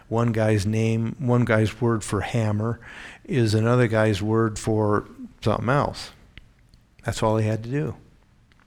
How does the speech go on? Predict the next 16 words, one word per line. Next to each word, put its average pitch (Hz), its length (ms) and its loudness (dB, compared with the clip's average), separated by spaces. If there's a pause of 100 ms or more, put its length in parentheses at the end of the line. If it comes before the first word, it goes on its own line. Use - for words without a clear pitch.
(180)
He 104 100 -4
just 101 260 -4
confounded 101 600 -2
their 113 140 0
language, 135 540 -4 (1400)
forming 139 560 4
them 117 220 4
into 110 380 2
language 104 840 0 (120)
groups, 98 560 -6 (680)
which 117 280 2
would 110 260 0
really 110 560 2
supersede 113 1300 0 (320)
racial 107 720 0 (400)
groups. 101 580 -6